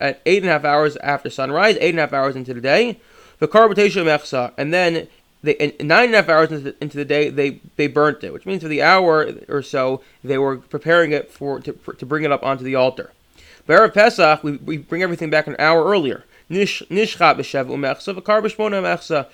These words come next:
We slaughter it at the seven and a half hours into the day,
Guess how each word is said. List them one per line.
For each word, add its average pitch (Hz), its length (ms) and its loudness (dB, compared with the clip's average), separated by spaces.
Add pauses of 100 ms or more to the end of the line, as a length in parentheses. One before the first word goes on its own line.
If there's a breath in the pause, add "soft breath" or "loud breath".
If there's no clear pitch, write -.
(280 soft breath)
We 151 380 -2
slaughter 190 420 2
it 165 160 2
at 151 80 0
the 139 100 -8
seven 151 300 0
and 151 60 -2
a - 20 0
half 143 140 -2
hours 147 260 2
into 151 160 -10
the 151 60 -10
day, 175 340 0